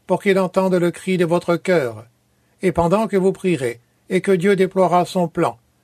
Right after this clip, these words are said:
vous apprécierez l'expérience de la participation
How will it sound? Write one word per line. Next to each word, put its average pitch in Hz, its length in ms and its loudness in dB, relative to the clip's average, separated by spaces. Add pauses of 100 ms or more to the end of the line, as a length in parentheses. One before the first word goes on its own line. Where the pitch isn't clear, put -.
(120)
vous 180 160 2
apprécierez 185 580 0
l'expérience 165 720 -2
de 165 100 0
la 170 140 4
participation 175 960 -2